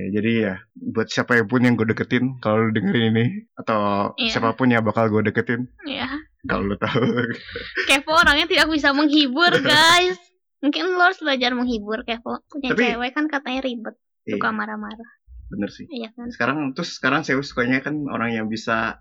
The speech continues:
Speaker 1: bikin ketawa.
Speaker 2: Iya, yang
Speaker 1: Hmm.
Speaker 2: humoris katanya.
Speaker 1: Iya.
Speaker 2: Lebih suka
Speaker 1: Harus
Speaker 2: cowok
Speaker 1: belajar ngelawak
Speaker 2: humoris.
Speaker 1: gua.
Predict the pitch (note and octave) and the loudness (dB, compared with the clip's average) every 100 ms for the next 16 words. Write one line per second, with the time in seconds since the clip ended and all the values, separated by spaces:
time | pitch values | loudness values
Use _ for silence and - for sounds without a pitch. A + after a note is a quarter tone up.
0 | _ G#2+ F#2 - G2+ F#2+ - _ D4 D4 | _ -10 -8 -8 -12 -14 -20 _ 0 2
1 | A#3+ A#3+ B3 D#4 D#4+ C4+ C4 C4 D4+ E4 | 4 4 4 2 0 2 4 4 2 2
2 | C#4 B3 C4 - - - - A#3+ B3+ C#4 | -2 -2 -8 -8 -10 -10 -6 -4 -2 -4
3 | A#3+ A#3 B3+ B3 C#4 C4+ C4 C#4 C#4 G#3 | -4 -2 0 2 2 2 2 0 -2 -4